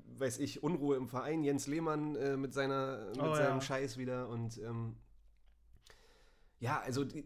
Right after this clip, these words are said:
Speaker 1: ne, ha-, sind wir jetzt geduldig und sagen, okay, die Mannschaft braucht einfach noch und es ist okay und, und es kann passieren und vielleicht sieht es im halben Jahr schon ganz anders aus oder ist es einfach alles Kacke und es ist an der Zeit, irgendwas zu machen, weiß ich, Preetz raus oder so, was nicht
Speaker 2: <laughs>
Speaker 1: passieren wird, aber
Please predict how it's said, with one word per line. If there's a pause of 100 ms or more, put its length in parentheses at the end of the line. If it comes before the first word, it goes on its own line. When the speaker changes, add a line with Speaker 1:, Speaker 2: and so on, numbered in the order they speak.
(140)
Speaker 1:
ne, (320)
ha-,
sind
wir
jetzt
geduldig
und
sagen,
okay,
die
Mannschaft
braucht
einfach
noch
und
es
ist
okay
und,
und
es
kann
passieren
und
vielleicht
sieht
es
im
halben
Jahr
schon
ganz
anders
aus
oder
ist
es
einfach
alles
Kacke
und
es
ist
an
der
Zeit,
irgendwas
zu
machen,
weiß
ich,
Preetz
raus
oder
so,
was
nicht
Speaker 2:
<laughs>
Speaker 1:
passieren
wird,
aber